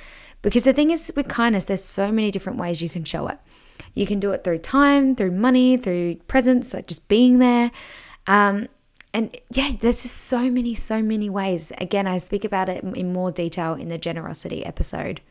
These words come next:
And another thing about kindness is it's also so related to just being in the present moment and being aware what is happening.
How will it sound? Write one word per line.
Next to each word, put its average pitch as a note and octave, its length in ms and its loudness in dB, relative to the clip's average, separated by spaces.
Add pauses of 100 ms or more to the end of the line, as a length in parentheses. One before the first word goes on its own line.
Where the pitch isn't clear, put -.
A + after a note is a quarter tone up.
(520)
And A#3+ 220 2
another A#3 320 2
thing E4 220 0
about D#4 220 -2
kindness G3 460 -2
is - 340 -4 (120)
it's G3+ 200 -2 (100)
also A3 380 2
so G#3+ 800 2 (140)
related F#3 680 0
to - 100 -4
just - 260 -2
being F3 280 6
in E3+ 100 0
the E3+ 80 2
present E3+ 380 8
moment D#3 420 -2 (540)
and F#3 200 4
being F3+ 200 2
aware E3+ 400 2
what D#3+ 100 2
is D#3+ 80 -2
happening. - 540 0